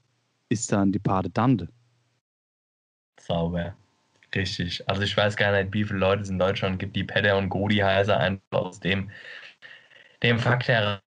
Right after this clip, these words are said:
Speaker 2: die, äh, eben da bei der Taufe irgendwie dabei waren. Aber die heißen halt dann auch wirklich immer so, die werden gar nicht mit einem anderen Vornamen angeredet.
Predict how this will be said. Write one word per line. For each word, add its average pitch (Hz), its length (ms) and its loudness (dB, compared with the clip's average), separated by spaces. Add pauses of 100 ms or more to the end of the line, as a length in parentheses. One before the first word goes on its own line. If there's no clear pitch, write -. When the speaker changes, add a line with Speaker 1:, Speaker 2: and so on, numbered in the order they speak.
(480)
Speaker 2:
die, 98 60 -10
äh, 90 580 0
eben 92 200 -2
da 87 160 2
bei 87 120 0
der 85 100 0
Taufe 90 320 -2
irgendwie 87 280 0
dabei - 340 0
waren. 80 220 0
Aber 87 180 0
die 92 160 -2
heißen 175 320 4
halt 117 220 2
dann 120 180 4
auch 117 220 2
wirklich 127 340 0
immer 143 240 2
so, 113 160 2
die 107 160 2
werden 110 220 4
gar 104 160 4
nicht 123 240 2
mit 107 100 0
einem 107 160 0
anderen 104 360 2
Vornamen 104 420 4
angeredet. 110 640 0